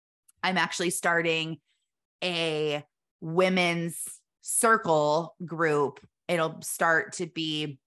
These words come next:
Thursday evenings, twice a month locally. So if you're local to me,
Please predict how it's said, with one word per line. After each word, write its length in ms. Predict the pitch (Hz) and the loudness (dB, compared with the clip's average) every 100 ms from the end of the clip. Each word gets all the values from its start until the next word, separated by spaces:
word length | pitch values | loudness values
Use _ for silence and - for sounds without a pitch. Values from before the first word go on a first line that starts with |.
| _ | _
Thursday 400 | - 196 202 202 | 2 4 4 2
evenings, 800 | 170 180 175 180 151 143 165 - - _ _ _ | -2 0 -2 -2 -2 -4 -6 -10 -14 _ _ _
twice 360 | - 208 214 - | -2 2 2 2
a 40 | |
month 320 | 208 165 160 | 2 2 0
locally. 580 | 175 190 233 226 175 160 | -2 2 2 0 -6 -6
So 140 | 165 160 | -4 -4
if 80 | |
you're 180 | 160 165 | -4 -4
local 400 | 185 254 277 202 | 0 0 0 -4
to 100 | 185 175 | -6 -6
me, 340 | 156 151 151 | -6 -6 -10